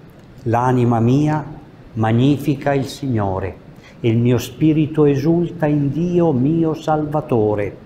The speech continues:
perché ha guardato l'umiltà della sua serva.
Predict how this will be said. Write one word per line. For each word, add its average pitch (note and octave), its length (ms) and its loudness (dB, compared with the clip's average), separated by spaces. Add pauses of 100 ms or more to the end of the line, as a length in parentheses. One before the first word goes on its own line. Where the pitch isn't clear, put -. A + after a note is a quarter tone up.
(1080)
perché A#2+ 360 -2
ha C#3 60 2
guardato C3+ 840 -2
l'umiltà C3 840 2
della B2 300 2
sua D#3 320 -2
serva. G2 680 -2